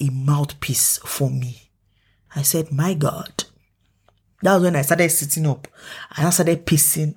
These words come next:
around my house. Then I started thinking, you know, it's so weird how God tells you what you are thinking. Like, oh God.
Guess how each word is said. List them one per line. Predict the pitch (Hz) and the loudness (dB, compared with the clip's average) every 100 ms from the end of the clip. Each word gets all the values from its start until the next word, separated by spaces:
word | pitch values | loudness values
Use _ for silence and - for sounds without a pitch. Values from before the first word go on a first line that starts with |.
| - | -8
around | 131 127 147 143 | -8 -2 -2 -2
my | 131 | -6
house. | 127 139 131 - - - - - _ _ _ _ _ _ _ _ _ _ _ _ 214 | -10 -14 -16 -10 -8 -8 -10 -16 _ _ _ _ _ _ _ _ _ _ _ _ 2
Then | 233 - | 2 2
I | 220 | -2
started | 233 262 277 | -2 0 -2
thinking, | - 185 185 180 170 127 127 _ - | -2 -6 -4 -6 -6 -8 -8 _ -4
you | 285 | 0
know, | 339 403 - - - - | 0 -2 -10 -18 -18 -6
it's | 320 - | -6 -4
so | - 349 330 | 0 2 0
weird | 196 226 240 214 | 0 4 4 4
how | 208 202 185 | 0 0 0
God | 151 190 185 | 2 0 0
tells | - 175 165 | -4 -2 -2
you | 165 | -2
what | 151 147 147 | -2 -2 -4
you | 131 | -10
are | - - | -12 -8
thinking. | 147 143 135 127 | -6 -6 -6 0
Like, | 180 190 - - - - - - _ _ _ _ - | 0 -2 -18 -20 -20 -20 -20 -20 _ _ _ _ 4
oh | 277 262 | 4 4
God. | 185 170 139 - - | 2 2 0 -6 -14